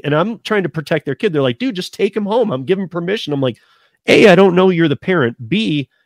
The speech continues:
it's my independent contractorship. C, I'm not letting them in the car. They're underage. It says I'm not allowed to take unaccompanied minors. And even if I was, I wouldn't do it."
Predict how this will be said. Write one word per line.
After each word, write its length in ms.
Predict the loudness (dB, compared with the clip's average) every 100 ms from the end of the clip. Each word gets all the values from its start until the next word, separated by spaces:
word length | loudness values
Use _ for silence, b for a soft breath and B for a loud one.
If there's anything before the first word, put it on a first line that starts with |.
| _
it's 220 | -6 -2
my 260 | 2 2 2
independent 500 | 0 -2 -2 -2 -4
contractorship. 680 | -4 -2 -4 -6 -6 -6 -6
C, 220 | -6 -4
I'm 80 | 0
not 180 | 0 0
letting 180 | -2
them 80 | -2
in 100 | -4
the 80 | -6
car. 500 | -2 0 2 0 -6 _ _
They're 140 | 0 2
underage. 760 | 0 2 2 2 0 -2 -6 -10 -6
It 120 | -4
says 460 | -2 2 4 2 0
I'm 120 | -2
not 240 | 0 -2 _
allowed 300 | -2 0 0
to 60 |
take 320 | -2 -4 -4 _
unaccompanied 520 | -6 -4 -6 -6 -6
minors. 300 | -4 -6 -6
And 60 | -8
even 120 | -6
if 80 | -4
I 80 | -4
was, 260 | -2 -2
I 60 | -4
wouldn't 280 | -4 -6 -10
do 180 | -10
it." 140 | -12